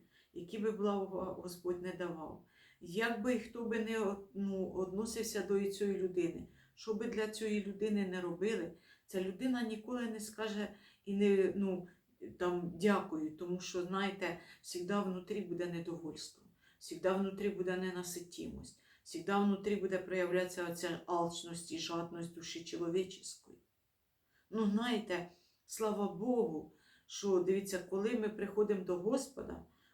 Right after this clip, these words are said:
Господь відкриває нам Слово Своє і говорить про те, що якщо ти думаєш, що ти багат, да? Тобто людина думає, що вона багата, а Господь говорить: «А ти ніщий».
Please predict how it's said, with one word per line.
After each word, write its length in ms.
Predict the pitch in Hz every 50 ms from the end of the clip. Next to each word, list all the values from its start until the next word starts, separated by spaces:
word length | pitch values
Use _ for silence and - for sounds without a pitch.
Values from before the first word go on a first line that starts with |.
| _ _
Господь 400 | 190 208 202 - - 311 - -
відкриває 640 | 262 254 - - 262 262 247 254 254 254 247 247 240
нам 200 | 226 226 226 214
Слово 400 | - - - 247 240 214 185 170
Своє 580 | 170 - - 165 165 151 - 147 - - - - - _ _ _ _ _ _ _ _ _ _ -
і 100 | 208 190
говорить 480 | 190 214 226 254 277 269 262 254 247
про 140 | - 220 214
те, 460 | 214 214 - 254 262 294 302 285 277 - _ _ _ - - _
що 260 | _ - - - 208 190
якщо 460 | 185 185 294 339 330 - - 294 277
ти 220 | 262 - 254 247
думаєш, 640 | 190 185 247 262 277 285 269 254 240 220 208 220 -
що 120 | - 208
ти 280 | 214 - - 254 254 247
багат, 480 | 190 220 208 196 190 170 160 170 - - _ _ _ _ _ _ _ _ _ _
да? 300 | - 202 214 254 254 254 - _ _ _ _ _
Тобто 300 | 185 220 - - - 226
людина 380 | - 208 320 381 415 440 - 381
думає, 400 | 381 381 370 320 254 202 190 185
що 180 | - - 202
вона 260 | 196 208 214 220 226
багата, 640 | 214 214 226 214 208 220 196 - - - - - - - _ _ _ _ _ _ _ _
а 80 | - 185
Господь 420 | 190 196 190 - - 208 214 196
говорить: 360 | 196 190 180 185 185 180 175
«А 80 | 175 175
ти 120 | - 226 214
ніщий». 640 | 175 165 151 151 - - - - - - - -